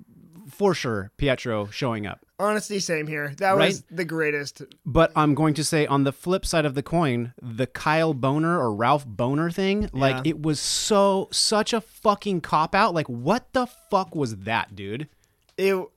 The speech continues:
Speaker 1: It was lame. It was so lame.
Speaker 2: I was gonna ask. That was one of my questions. So I guess we go into favorite. Let's just lean into how great that was for a second. Because
Speaker 1: The Pietro thing.
Speaker 2: Yeah, because the mid-season review,
Speaker 1: It was
Speaker 2: people were
Speaker 1: amazing.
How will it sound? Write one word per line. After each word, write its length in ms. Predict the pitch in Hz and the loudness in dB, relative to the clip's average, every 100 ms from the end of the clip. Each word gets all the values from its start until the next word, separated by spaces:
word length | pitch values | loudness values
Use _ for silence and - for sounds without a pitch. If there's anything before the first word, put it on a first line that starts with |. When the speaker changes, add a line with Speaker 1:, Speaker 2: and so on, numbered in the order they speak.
| - | 0
Speaker 1:
It 80 | |
was 160 | 233 202 | 2 4
lame. 340 | 190 214 87 - | 2 2 -2 -6
It 60 | 165 | -4
was 160 | 165 | -2
so 260 | - - 190 | -2 0 2
lame. 360 | 165 110 85 - | 0 -4 -8 -10
Speaker 2:
I 80 | 165 | -4
was 100 | 180 | -4
gonna 140 | 175 170 | -2 -2
ask. 240 | 160 151 | -2 -2
That 80 | 165 | -2
was 80 | 175 | -2
one 80 | 185 | -2
of 40 | |
my 100 | 180 | -2
questions. 360 | 185 175 165 160 | -2 -2 -4 -2
So 120 | 185 | -2
I 40 | |
guess 220 | 180 170 | 0 -4
we 140 | 175 170 | -4 -4
go 120 | 175 | -2
into 160 | 170 170 | -2 -4
favorite. 300 | 170 165 160 | -6 -6 -6
Let's 180 | 180 233 | -2 -2
just 200 | 302 226 | -2 -4
lean 280 | 220 214 208 | -2 0 0
into 260 | 196 185 | -2 0
how 200 | 180 170 | 0 0
great 340 | 170 160 151 139 | 0 -2 -4 -6
that 160 | 127 | -10
was 140 | 120 117 | -14 -16
for 120 | 120 | -18
a 80 | 120 | -18
second. 360 | - - - - | -16 -18 -20 -16
Because 360 | 143 143 175 | -8 2 2
Speaker 1:
The 40 | - | 4
Pietro 440 | 147 202 - 214 | 2 0 2 -2
thing. 240 | 117 98 85 | -2 -8 -4
Speaker 2:
Yeah, 180 | 185 180 | 0 2
because 280 | 180 185 | 2 -2
the 80 | 165 | -2
mid-season 500 | 175 202 202 233 208 | -2 -2 -2 -4 -2
review, 380 | 208 175 175 170 | -2 -2 0 2
Speaker 1:
It 140 | 175 202 | 4 4
was 140 | 220 | 4
Speaker 2:
people 140 | 196 185 | 4 4
were 100 | 196 | 4
Speaker 1:
amazing. 720 | 196 208 214 226 190 110 82 | 4 4 6 6 2 -2 -8